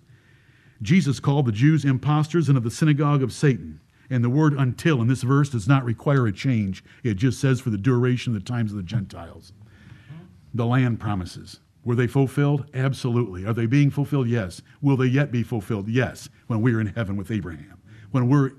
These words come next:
in Abraham's bosom. Did God give the natural descendants of Abraham all the land? Yes, he did. He said he did.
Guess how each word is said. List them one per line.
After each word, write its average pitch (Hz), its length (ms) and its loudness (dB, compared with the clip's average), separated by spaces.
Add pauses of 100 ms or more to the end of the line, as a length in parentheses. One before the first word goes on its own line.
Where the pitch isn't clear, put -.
(180)
in 123 100 -2
Abraham's 110 540 -2
bosom. 95 420 -4 (320)
Did 135 220 4
God 139 300 2
give 151 260 4
the 117 80 0
natural 127 340 2
descendants 170 540 2 (220)
of 127 160 2
Abraham 143 440 6
all 143 180 4
the 147 60 4
land? 151 340 6
Yes, 131 180 2
he 127 80 2
did. 127 160 2
He 117 80 0
said 139 180 2
he 113 80 4
did. 87 320 -4